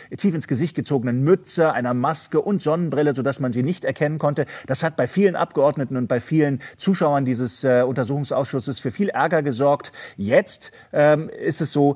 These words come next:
dass Andrea Tandler nicht aufgrund von Bestechung oder anderer Dinge, sondern aufgrund von Steuervergehen festgenommen wurde.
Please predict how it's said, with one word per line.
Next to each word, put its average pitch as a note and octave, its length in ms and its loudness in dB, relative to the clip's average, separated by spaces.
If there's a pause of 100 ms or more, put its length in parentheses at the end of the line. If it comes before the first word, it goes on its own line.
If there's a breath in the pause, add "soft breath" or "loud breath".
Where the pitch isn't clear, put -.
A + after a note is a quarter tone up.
(140 loud breath)
dass D3 160 -2
Andrea C#3+ 380 0
Tandler C#3+ 400 2 (160 loud breath)
nicht G3+ 260 2
aufgrund D#3+ 320 0
von C3+ 140 -2
Bestechung F#3+ 580 -2
oder B2+ 280 2
anderer E3 300 2
Dinge, D3 280 -2
sondern F3+ 280 0
aufgrund D#3 380 -2
von B2+ 160 -2
Steuervergehen C#3+ 800 0
festgenommen C#3+ 580 -2
wurde. C#3+ 280 2